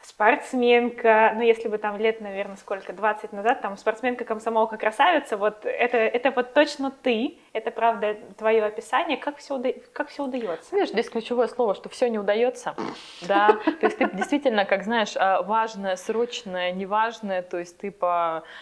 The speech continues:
Speaker 2: э, табличке ра-, раскидываешь, э, вот эти моменты. Но мне просто всё, что я делаю, мне действительно откликается, я всё делаю с любовью.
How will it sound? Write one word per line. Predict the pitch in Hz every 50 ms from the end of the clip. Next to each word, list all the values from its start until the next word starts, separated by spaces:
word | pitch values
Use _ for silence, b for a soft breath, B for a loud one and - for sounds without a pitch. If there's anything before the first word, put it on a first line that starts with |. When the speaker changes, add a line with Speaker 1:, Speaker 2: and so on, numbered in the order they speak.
| B B B
Speaker 2:
э, | - - - - -
табличке | 185 190 185 202 208 185 - - - - 185
ра-, | 180 185 175 -
раскидываешь, | 190 190 196 - - - 254 214 214 202 180 175 175 175 175 175 175 - - - -
э, | 185 180 180
вот | 175 170
эти | 185 185 - 190
моменты. | 185 185 208 254 302 - - 165
Но | 190 208
мне | 208 214 233 277 285
просто | 294 269 269 269 - - 214 B B B B B B
всё, | - - 277 262
что | 269 - 240
я | 220 214 208
делаю, | 185 196 226 269 339 349 285 240
мне | 196 208 247
действительно | 233 214 - 240 247 - 214 196 190
откликается, | 185 - 196 190 - - 233 262 269 262 - -
я | 180
всё | - - 233
делаю | 190 180 202 208 202 185
с | - -
любовью. | 190 175 160 160 165 156 143 135 139 -